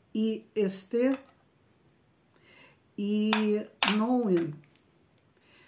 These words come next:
и Шалимар, потому что по своему звучанию сегодня это старая классическая школа,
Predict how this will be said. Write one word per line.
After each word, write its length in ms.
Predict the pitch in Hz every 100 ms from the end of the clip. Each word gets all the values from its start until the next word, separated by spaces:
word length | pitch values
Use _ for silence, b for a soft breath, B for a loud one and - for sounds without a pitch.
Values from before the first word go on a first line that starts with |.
| b b _ _ _ _ _ _ _ _ _ _ _ _ _ _ _ _ _
и 120 | 214
Шалимар, 720 | 208 - 226 220 208 214 226 240 - _ _ _ _ _ - - _ - - _ _ b b b b b b b _
потому 500 | 190 208 214 226 220
что 640 | - - 226 208 202 190 - _
по 120 | - 208
своему 640 | - 226 220 214 220 214
звучанию 840 | 190 196 190 - 226 214 196 180
сегодня 880 | 175 - 190 185 240 269 208 175 180 - _ B B B B B -
это 460 | 208 208 190 175 - - - _
старая 640 | - - 214 247 247 185
классическая 1040 | 180 185 190 190 202 190 - - - 190
школа, 600 | 185 - - 175 165 165